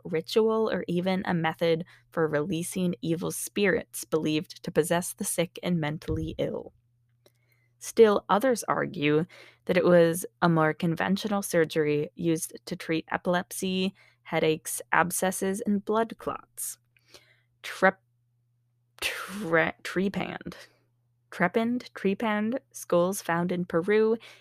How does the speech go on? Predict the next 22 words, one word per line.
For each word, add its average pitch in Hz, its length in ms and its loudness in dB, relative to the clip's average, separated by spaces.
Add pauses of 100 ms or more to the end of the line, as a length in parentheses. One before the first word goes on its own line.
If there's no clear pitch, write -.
hint 190 240 -2
that 175 100 2
it 170 40 2
was 160 160 2
also 180 260 0
a 208 60 -2
common 170 400 0
emergency 208 760 0
treatment 175 560 -4 (340)
for 165 140 0
cleaning 170 640 -2 (100)
out 147 420 2
bone 175 400 0
fragments 220 680 -2
left 170 280 -2
behind 180 520 0
by 190 100 2
skull 254 500 2
fractures, 180 800 2 (380)
and - 160 -4
evidence 190 420 2
shows 180 580 2